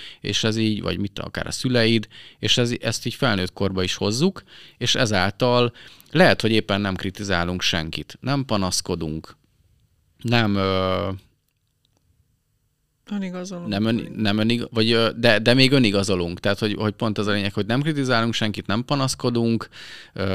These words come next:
Speaker 1: nem ostorozzuk, ö, nem ostorozunk másokat, nem siránkozunk, de az önigazolás az még mindig ott van, és az még mindig visszatart attól, hogy, hogy pénzügyileg nem tudunk sikeresek lenni.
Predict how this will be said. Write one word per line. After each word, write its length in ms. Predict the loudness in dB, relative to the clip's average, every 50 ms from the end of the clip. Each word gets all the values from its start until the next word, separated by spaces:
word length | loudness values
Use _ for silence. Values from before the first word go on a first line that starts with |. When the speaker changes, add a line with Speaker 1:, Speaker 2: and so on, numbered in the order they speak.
| 0 0 0 0 0 0 0 0
Speaker 1:
nem 160 | 0 0 0
ostorozzuk, 720 | 0 -2 -2 -2 -2 -2 0 -2 -2 -2 -4 -4 -4 -4 -2
ö, 480 | -2 0 0 0 0 0 0 0 -2 -2 -2
nem 180 | -2 -2 0 0
ostorozunk 500 | -2 0 0 0 0 2 0 0 0 2
másokat, 520 | 2 2 2 2 0 0 0 0 -2 0
nem 140 | 0 -2 0
siránkozunk, 720 | 0 0 2 2 2 2 0 0 0 0 0 2 0 2 2
de 140 | 2 0 0
az 100 | 0 0
önigazolás 680 | 0 0 0 2 0 0 2 2 4 4 2 2 2 -2
az 100 | -2 -2
még 200 | 0 0 0 0
mindig 340 | 0 2 0 2 0 0 0
ott 180 | 0 -2 -2 -2
van, 100 | -2 -2
és 140 | -2 -2
az 80 | -2 0
még 140 | 0 0 2
mindig 280 | 2 2 0 0 0
visszatart 560 | 0 0 -2 -2 -4 -4 -2 -2 -2 -2 -2 -4
attól, 400 | -6 -8 -6 _ -4 -2 -2 0
hogy, 180 | 0 -2 -2 -2
hogy 140 | -4 -4 -4
pénzügyileg 580 | -2 -2 -2 -2 -2 -2 -2 0 0 0 0
nem 160 | 0 -2 -4 -4
tudunk 260 | -6 -6 -6 -6 -4
sikeresek 560 | -4 -6 -4 -6 -6 -4 -4 -4 -6 -6 -4
lenni. 340 | -4 -2 -2 0 0 0